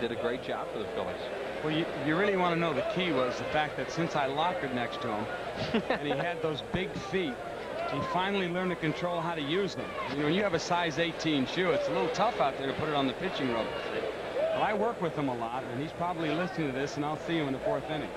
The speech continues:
Speaker 1: There goes Eisenreich, and Thompson fouls it off. Might have chased a bad ball. They were running on the play, and the count still full. We're in the second inning. Chris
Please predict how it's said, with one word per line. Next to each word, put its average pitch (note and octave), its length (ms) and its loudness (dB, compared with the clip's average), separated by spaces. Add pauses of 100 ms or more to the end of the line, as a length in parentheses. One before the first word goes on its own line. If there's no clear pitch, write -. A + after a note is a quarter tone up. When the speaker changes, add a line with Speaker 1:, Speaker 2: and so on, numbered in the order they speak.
(100)
Speaker 1:
There A2+ 140 2
goes A#2+ 200 2
Eisenreich, C#3+ 680 0
and A2+ 140 0
Thompson C#3+ 400 -2 (100)
fouls C3+ 340 2
it B2+ 80 4
off. C#3+ 260 2
Might C3 120 2
have A2+ 140 0
chased A#2+ 240 2
a G2+ 100 -2
bad G#2+ 260 2
ball. A2+ 220 2
They B2+ 80 2
were G#2+ 80 2
running A2 340 2
on G#2 140 2
the G#2 60 0 (100)
play, A#2 160 2
and D#3 80 -2
the A#2 60 -2
count A2 280 0 (600)
still F3 160 2
full. G3+ 180 0
We're G#3 160 2
in G3+ 60 0
the C#3+ 80 -2
second E3 340 -2
inning. F3 240 -2
Chris D3 140 0